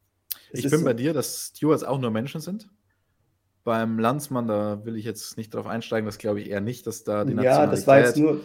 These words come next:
Speaker 1: das war jetzt ein
Speaker 2: Ähm,
Speaker 1: Beispiel. So.
Speaker 2: aber ich, ich bin auch der Meinung, Stewards sind Menschen und Stewards lieben natürlich auch Motorsport, sonst würden sie das nicht machen. Sonst würden die ihre hochbezahlten Berufe, die sie normalerweise ausüben,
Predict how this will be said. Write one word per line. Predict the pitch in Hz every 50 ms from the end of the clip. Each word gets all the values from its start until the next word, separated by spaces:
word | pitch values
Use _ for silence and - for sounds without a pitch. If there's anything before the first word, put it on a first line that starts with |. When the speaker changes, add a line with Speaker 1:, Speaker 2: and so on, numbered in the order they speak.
| -
Speaker 1:
das | - - -
war | - 131
jetzt | 131 131 131 -
ein | 135 135 131 123
Speaker 2:
Ähm, |
Speaker 1:
Beispiel. | 120 123 135 107 107 107 101 - - - - - _ _ _ _ _ _ _
So. | - 131 139 -
Speaker 2:
aber | - 110 117 123 123 110 -
ich, | - - -
ich | 143 139 -
bin | 160 143
auch | 131 151 156
der | - 147
Meinung, | 123 117 117
Stewards | 113 - - 139 143 139 -
sind | 123 117
Menschen | 117 127 156 - - 139
und | 131 120
Stewards | 113 - - - 135 139 151 156 156 156 - - - _ _ _ _ _
lieben | - 131 139 135
natürlich | 127 113 - 123 107 113
auch | 98 98
Motorsport, | 113 127 123 113 98 - - 98
sonst | 90 104 98 - -
würden | 113 104
sie | 104 98
das | 95 90
nicht | 98 95
machen. | 104 107 98 - - - _ _ _ _ _ _ _
Sonst | - - 101 - - -
würden | 110 110 107 107
die | 104 113 107
ihre | 110 107 104 104 101 98
hochbezahlten | 117 117 - - - 104 - - 104 104 - - 110 107 101 - -
Berufe, | 120 110 113 123 120 117
die | 107 104
sie | 101 101
normalerweise | 101 98 107 110 113 110 104 98 104 87 92
ausüben, | 110 110 107 - 123 113 107 113 110 110